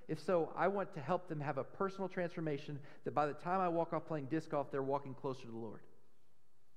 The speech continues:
If they don't know Jesus, I want to walk them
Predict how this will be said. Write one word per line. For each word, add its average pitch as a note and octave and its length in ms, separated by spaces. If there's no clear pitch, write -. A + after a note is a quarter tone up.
If - 80
they E3+ 80
don't F#3+ 160
know G#3 80
Jesus, G#3+ 360
I E3 60
want E3+ 160
to D#3 100
walk F#3 420
them G3 160